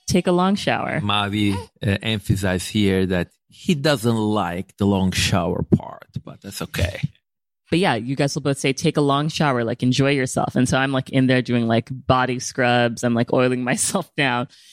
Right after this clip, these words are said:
Speaker 1: And it's great. Like, I think the other thing that I try to do is I get my special gel manicure and I'm doing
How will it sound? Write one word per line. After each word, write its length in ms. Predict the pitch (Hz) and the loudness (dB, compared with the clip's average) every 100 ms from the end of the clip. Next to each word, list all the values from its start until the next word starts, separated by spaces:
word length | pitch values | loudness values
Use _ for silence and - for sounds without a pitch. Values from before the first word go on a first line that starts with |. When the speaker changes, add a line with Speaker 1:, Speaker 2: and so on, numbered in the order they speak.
| - - | -14 -2
Speaker 1:
And 140 | 170 | 0
it's 180 | 185 - | 0 -2
great. 340 | - 185 127 | 0 2 2
Like, 160 | 139 135 | 0 0
I 80 | 139 | 0
think 380 | - 151 151 _ | 0 0 -2 _
the 160 | - 147 | -2 2
other 220 | 147 160 | 2 0
thing 200 | 160 156 | 0 0
that 120 | 139 | 0
I 60 | 139 | 0
try 220 | - 135 | 0 0
to 120 | 135 | 0
do 340 | 131 135 131 - | 2 2 2 2
is 380 | 127 123 120 117 131 | 2 4 2 2 0
I 80 | |
get 420 | 131 135 131 - - - - - | 2 2 2 -2 -8 -20 -16 -4
my 500 | 139 131 127 123 - _ | 0 2 2 0 -2 _
special 460 | - - 143 147 165 | -6 -2 -2 0 -2
gel 240 | 160 143 | 0 0
manicure 460 | 139 131 127 - 127 | 0 0 -2 -2 -2
and 120 | 120 | 0
I'm 140 | 135 131 | 0 2
doing 340 | 139 139 | 2 2